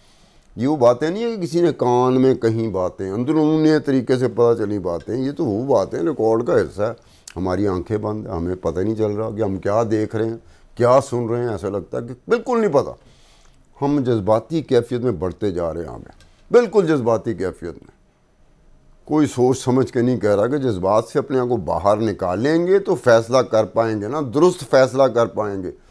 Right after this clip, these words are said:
अगर जज्बात में रहेंगे कि बस उसको नहीं छोड़ना, उन्होंने नहीं छड़ना, उसको गिरा देना, उसको नहीं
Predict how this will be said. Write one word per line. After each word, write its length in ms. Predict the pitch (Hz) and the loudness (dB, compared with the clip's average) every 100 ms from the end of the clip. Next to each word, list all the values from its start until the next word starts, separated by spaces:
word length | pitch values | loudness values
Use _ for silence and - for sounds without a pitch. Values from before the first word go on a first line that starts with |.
| _ _ - | _ _ -12
अगर 220 | 143 180 | -2 0
जज्बात 520 | 156 147 131 143 160 | 2 2 4 6 6
में 180 | 160 175 | 2 0
रहेंगे 420 | 160 160 160 160 151 | 2 2 2 0 0
कि 120 | 147 | 0
बस 320 | 117 139 - - _ _ _ _ _ _ _ | 4 4 2 -6 _ _ _ _ _ _ _
उसको 340 | 165 135 - 143 | -4 -4 -2 0
नहीं 140 | 139 | 0
छोड़ना, 440 | 117 104 107 107 110 110 107 131 | 0 0 0 0 -2 -2 -2 -2
उन्होंने 300 | 147 135 131 | 0 2 2
नहीं 140 | 120 | 0
छड़ना, 480 | - 92 92 104 101 104 104 | -2 -4 -2 -2 -2 -2 -2
उसको 320 | 120 - 135 | -4 -6 -4
गिरा 320 | 95 101 101 | 0 0 0
देना, 320 | 101 104 104 104 | 0 -2 -2 -2
उसको 340 | 104 - 147 | -4 -4 -2
नहीं 200 | 120 113 | 0 -2